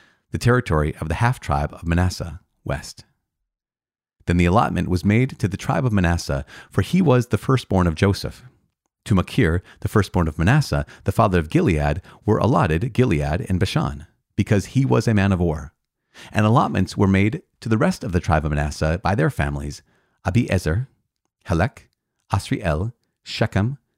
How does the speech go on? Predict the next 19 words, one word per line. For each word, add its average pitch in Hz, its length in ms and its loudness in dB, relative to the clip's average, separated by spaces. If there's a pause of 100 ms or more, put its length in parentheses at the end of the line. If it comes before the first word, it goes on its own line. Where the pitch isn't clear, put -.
(200)
Hepher, 165 360 -2 (360)
and 98 140 0
Shemida. 98 520 0 (760)
These 104 200 4
were 101 120 4
the 90 60 2
male 104 220 4
descendants 85 480 0
of 82 160 -4
Manasseh 85 520 2
by 82 180 0
the 90 100 -2
son 87 180 0
of 85 100 0
Joseph, 104 540 -2 (140)
by 85 120 -2
their 85 120 -2
families. 76 560 -2 (1040)
Now 95 320 0